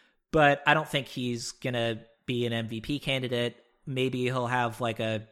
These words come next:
top five finish or two in his career. The floor, however, with Suggs is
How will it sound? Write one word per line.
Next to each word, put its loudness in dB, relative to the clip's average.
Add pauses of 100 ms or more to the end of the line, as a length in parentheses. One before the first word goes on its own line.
(140)
top 0
five 2
finish -4
or -4
two -4
in -6
his -4
career. -4 (600)
The -4
floor, 0
however, 2
with -2
Suggs 0 (260)
is -2